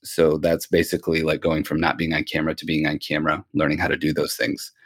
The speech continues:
Over time, I started realizing people were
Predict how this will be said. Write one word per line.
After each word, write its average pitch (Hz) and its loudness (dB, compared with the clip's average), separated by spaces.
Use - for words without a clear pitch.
Over 82 4
time, 113 4
I 85 4
started 82 2
realizing 73 2
people 76 -2
were 69 2